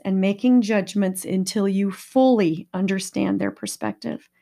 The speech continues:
This concept is a purposeful repeat on my part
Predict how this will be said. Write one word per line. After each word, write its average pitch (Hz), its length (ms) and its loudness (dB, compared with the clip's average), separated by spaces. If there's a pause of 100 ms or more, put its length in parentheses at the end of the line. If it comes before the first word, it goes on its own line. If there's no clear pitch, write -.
(1300)
This 240 180 4
concept 202 540 0
is 185 160 -2
a 175 100 0
purposeful 196 1000 -2
repeat 175 560 -2
on 170 180 0
my 175 200 2
part - 420 -8